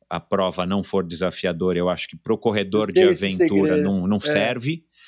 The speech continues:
Speaker 1: né? Por exemplo, no triatlo
Speaker 2: É.
Speaker 1: a gente vê muita gente procurando as provas mais rápidas, as provas mais fáceis, e tem uma pequena parcela das pessoas que procuram as mais difíceis. Inclusive, eu não sei se você sabe,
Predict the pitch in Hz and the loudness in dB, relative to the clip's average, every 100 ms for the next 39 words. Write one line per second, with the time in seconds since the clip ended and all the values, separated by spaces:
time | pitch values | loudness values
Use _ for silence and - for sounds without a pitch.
0 | - _ 117 123 98 110 110 120 110 123 | -20 _ -2 -2 -2 -2 0 0 0 0
1 | 127 127 120 113 123 139 127 127 156 120 | -2 -4 -2 -2 -2 -2 -2 -2 -4 -4
2 | - 135 120 117 139 135 131 131 135 139 | -2 -2 2 0 0 -2 -2 -2 -2 -2
3 | 120 139 - 120 123 - 92 87 95 - | -2 -4 -2 -4 -4 -8 -8 -6 -6 -4
4 | 113 110 113 120 - 107 104 92 - - | -2 -2 -2 -2 -2 -2 -2 -4 -8 -8
5 | - - - - - 110 131 135 135 - | -10 -12 -20 -8 -4 -2 0 -2 -4 -4
6 | 139 143 139 127 127 120 117 - 107 123 | -4 -2 -4 -4 -2 0 -2 -2 -4 -4
7 | 123 127 127 123 127 127 123 123 123 117 | -6 -4 -4 -2 0 0 -2 -2 -2 -2
8 | 131 120 110 98 95 - - _ 117 135 | -2 0 0 -2 -6 -10 -20 _ -2 0
9 | 147 160 143 143 - 110 110 101 98 139 | 0 0 0 -2 -2 -2 0 -2 -2 -2
10 | 151 113 92 | -2 -4 -8